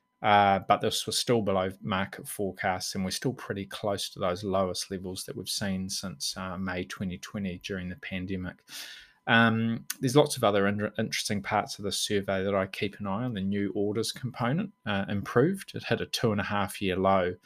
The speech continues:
in January of forty-two point five, which is very much in recessionary territory. Uh, and it was nice to see that bounce to forty-seven. So it's still below fifty, but certainly a lot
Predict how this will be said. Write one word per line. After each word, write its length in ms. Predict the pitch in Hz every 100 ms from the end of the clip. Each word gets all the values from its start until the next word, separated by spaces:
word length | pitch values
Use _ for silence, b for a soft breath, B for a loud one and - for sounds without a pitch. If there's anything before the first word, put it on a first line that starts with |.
| B B _
in 140 | 95
January 400 | - 95 98 98
of 80 | 90
forty-two 560 | - 117 98 98 - 98
point 280 | - 92 -
five, 380 | 107 95 92 -
which 240 | - -
is 220 | 90 107 - 226 - -
very 340 | 113 113 101 90
much 320 | 92 - -
in 60 |
recessionary 680 | 87 90 - 104 - 95 90
territory. 580 | - 95 85 - 92 90 B B B B B -
Uh, 340 | 101 101 98 -
and 100 | 104
it 40 |
was 140 | 101 117
nice 260 | 110 107
to 60 | -
see 200 | 107 98
that 200 | 92 -
bounce 300 | 104 87 -
to 100 | -
forty-seven. 960 | - 107 92 85 - - 98 85 90 104
So 260 | - - 92
it's 200 | - -
still 320 | - 127 113
below 380 | 98 98 95 92
fifty, 420 | - 110 - 85
but 160 | - -
certainly 360 | - - 95
a 80 | 87
lot 280 | 95 95